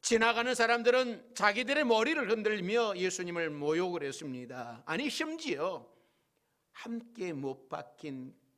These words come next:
강도도 욕을 했습니다.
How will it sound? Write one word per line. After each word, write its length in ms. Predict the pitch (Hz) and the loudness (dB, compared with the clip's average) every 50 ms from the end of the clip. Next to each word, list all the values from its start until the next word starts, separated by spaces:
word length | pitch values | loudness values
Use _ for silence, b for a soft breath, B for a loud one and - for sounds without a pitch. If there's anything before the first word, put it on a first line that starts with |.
| _ _ _ | _ _ _
강도도 840 | - - 127 120 123 127 131 127 135 120 113 - 95 90 - - _ _ _ _ _ _ _ _ _ _ _ _ _ _ _ _ _ _ _ _ _ _ _ _ _ _ _ _ _ _ _ _ _ _ _ _ _ _ _ _ _ _ _ - | -16 -14 -14 -12 -12 -14 -14 -14 -14 -14 -14 -14 -18 -20 -20 -20 _ _ _ _ _ _ _ _ _ _ _ _ _ _ _ _ _ _ _ _ _ _ _ _ _ _ _ _ _ _ _ _ _ _ _ _ _ _ _ _ _ _ _ -16
욕을 340 | 127 123 113 - 120 117 117 | -16 -14 -14 -14 -16 -18 -18
했습니다. 420 | 117 107 - - - - _ _ | -20 -20 -20 -20 -20 -20 _ _